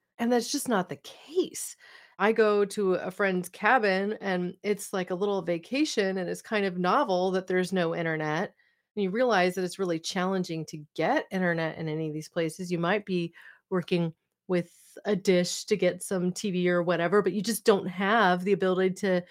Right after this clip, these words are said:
stream high-speed internet and watch your Netflix. You become kind of disconnected from where the current culture is.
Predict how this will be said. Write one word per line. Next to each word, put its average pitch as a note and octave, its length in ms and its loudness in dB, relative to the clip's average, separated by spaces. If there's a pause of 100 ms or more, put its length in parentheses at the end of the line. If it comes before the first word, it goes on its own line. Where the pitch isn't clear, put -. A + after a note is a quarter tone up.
(300)
stream F#3+ 460 2
high-speed F#3 480 0
internet F3 400 2
and F3 100 -8
watch E3 200 -6
your F#3+ 100 0
Netflix. - 640 -4 (300)
You G#3+ 80 -6
become A3 440 0
kind G#3+ 220 0
of F3 120 -2
disconnected F3+ 1000 0
from D#3+ 340 -4
where D#3+ 300 0
the E3+ 100 -2
current - 320 -6
culture D#4+ 440 -4
is. - 320 -12